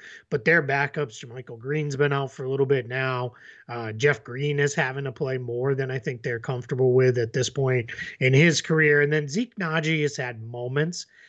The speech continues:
uh, second-year player behind, um, them, but you just want one more guy. And if Cousins can come in and give you ten, you know, fifteen minutes a night where Jokic can get a little bit of a breather,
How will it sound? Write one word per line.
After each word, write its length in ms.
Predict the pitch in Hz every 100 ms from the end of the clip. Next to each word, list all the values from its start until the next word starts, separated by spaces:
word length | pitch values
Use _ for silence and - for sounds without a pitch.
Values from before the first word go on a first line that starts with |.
| -
uh, 180 | 117 110
second-year 560 | 104 156 - 143 131 143
player 340 | 147 135 143 139
behind, 580 | 143 117 143 147 151 - - - -
um, 200 | 160 156
them, 180 | 160 151
but 140 | 151
you 160 | 147 156
just 180 | 160 180
want 300 | 165 120 123
one 120 | 131
more 200 | 123 120
guy. 340 | 113 110 113 117
And 120 | 117
if 100 | 113
Cousins 400 | 170 165 190 190
can 160 | 185 160
come 160 | 165 147
in 160 | 147
and 100 | 143
give 140 | 120 120
you 140 | 127
ten, 360 | - 120 127 127 - - -
you 80 | 131
know, 60 | 117
fifteen 480 | 143 135 - 131 127
minutes 320 | 127 127 -
a 40 |
night 300 | 123 127 127
where 300 | 123 120 120
Jokic 560 | 113 117 117 131 120 -
can 160 | 123
get 120 | 123 123
a 60 |
little 200 | 127 127
bit 120 | 127
of 100 | 127
a 60 | 123
breather, 480 | 127 185 220 269